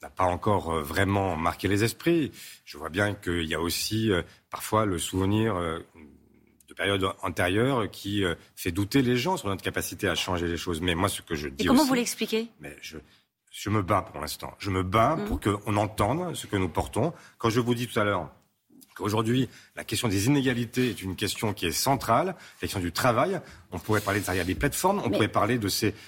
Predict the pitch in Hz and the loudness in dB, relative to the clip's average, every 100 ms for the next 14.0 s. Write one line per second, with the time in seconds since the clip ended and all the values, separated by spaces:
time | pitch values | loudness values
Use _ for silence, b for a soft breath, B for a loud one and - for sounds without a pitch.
0 | B - 85 - 107 - 104 113 104 98 | B -6 -4 0 2 2 2 0 0 0
1 | - 131 123 - 95 - 117 123 - - | 0 0 0 0 -2 2 2 2 -4 -4
2 | 104 101 113 120 85 85 87 85 78 - | -2 2 2 2 -2 -4 -4 -2 -4 -6
3 | - - 87 101 131 127 B B 78 - | -6 -2 2 4 4 2 B B -14 -8
4 | 85 - 101 95 90 107 113 - - 85 | -8 0 0 0 -2 0 0 0 -6 -6
5 | 80 - - 80 71 69 - - - 90 | -6 -6 -4 -4 -6 -10 -12 -16 -10 -2
6 | 92 113 160 95 90 92 95 - 156 175 | 2 2 4 2 2 2 2 4 2 2
7 | - B B B - - 110 113 120 - | -4 B B B -10 -2 0 2 2 0
8 | 104 98 92 104 - 113 110 120 131 113 | -2 0 0 -2 -2 -4 0 0 2 0
9 | - 113 104 110 123 120 98 101 - 110 | -2 -2 0 2 2 0 0 0 0 0
10 | 104 90 110 107 143 202 202 B B 107 | 0 0 -2 0 2 0 -2 B B -4
11 | 101 107 - 131 123 113 - 110 104 - | -4 -2 0 0 0 -4 0 0 0 -2
12 | 104 139 - - 117 117 117 117 127 - | 0 0 0 -2 -2 2 0 0 -2 0
13 | 143 110 117 113 110 104 113 135 220 | 0 2 2 0 0 2 4 2 2